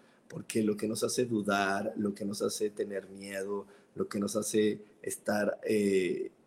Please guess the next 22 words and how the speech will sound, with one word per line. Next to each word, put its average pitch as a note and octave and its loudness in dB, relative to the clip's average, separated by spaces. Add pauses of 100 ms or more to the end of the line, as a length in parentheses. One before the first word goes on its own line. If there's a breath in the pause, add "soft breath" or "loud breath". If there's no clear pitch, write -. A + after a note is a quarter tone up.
(240)
incómodos A2 2
con G2 -2
la F#2+ 0
vida, G#2 2 (200 loud breath)
es - -10
porque A#2 0
tomamos A#2 0
decisiones A2 0
y G2 -2
cuando G2+ -2
tomamos A2 -2
las G2 4
decisiones A2 0 (260 soft breath)
estamos - 0
esperando A2 2 (1800)
a G#2 2
veces A2 2
que - -2
los F#2+ 0
demás G2+ -2
nos G#2 -4
aplaudan G2+ 0